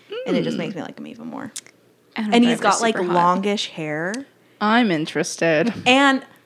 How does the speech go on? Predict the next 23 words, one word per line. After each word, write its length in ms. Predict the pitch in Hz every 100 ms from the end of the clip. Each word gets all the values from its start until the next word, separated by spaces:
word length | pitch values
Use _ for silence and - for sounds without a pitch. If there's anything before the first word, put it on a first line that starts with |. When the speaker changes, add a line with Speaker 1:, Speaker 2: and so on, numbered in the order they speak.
| _ _ _ _ _ _ _ _ _ _ _ _ _ _ _ _
Speaker 1:
his 280 | - 277 -
Speaker 2:
Hmm. 80 | 359
Speaker 1:
accent, 680 | 370 - - 359 359 427 - _ _ _ _ _ _ _ _ _ -
you 180 | 233
guys 220 | 226 214 208
know 140 | 196
me. 220 | 190 180
I 120 | - 190
love 220 | 190 190
me 100 | 185
a 40 |
cowboy. 600 | 170 185 165 175 196 196 240 _ -
Speaker 2:
Oh, 160 | 196 214
Speaker 1:
Okay? 180 | 240 196
Speaker 2:
no. 360 | 254 285 285 -
Speaker 1:
This 240 | 233 262
is 140 | 226
Speaker 2:
<laughs> 140 | 220 -
Speaker 1:
all 300 | 220 214 262
set 560 | - 233 220 220 - - - - _
in 160 | 226 214
the 60 | 202
South. 720 | - 190 185 214 - -